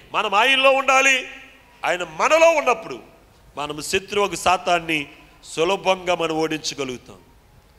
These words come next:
లేదు అంటే అది మనల్ని ఓడిస్తుందండి. అది ఓడించడం అంటే ఏంటి? మనం దాని ప్రక్కన కూర్చోవటం అండి. అది ఓడించడం అంటే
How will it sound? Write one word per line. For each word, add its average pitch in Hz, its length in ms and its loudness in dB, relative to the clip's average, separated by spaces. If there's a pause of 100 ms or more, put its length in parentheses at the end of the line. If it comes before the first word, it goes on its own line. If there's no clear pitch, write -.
(340)
లేదు 190 440 0
అంటే 160 540 -4 (500)
అది 143 560 -4 (100)
మనల్ని 131 300 -6
ఓడిస్తుందండి. 120 640 -10 (840)
అది 156 160 -4
ఓడించడం 214 540 -2
అంటే 214 280 0
ఏంటి? 214 440 -6 (600)
మనం 143 240 -8
దాని 143 180 -2
ప్రక్కన 143 360 -8
కూర్చోవటం 120 560 -12
అండి. 95 120 -20 (1700)
అది 117 120 -6
ఓడించడం 180 420 -4
అంటే 180 380 -2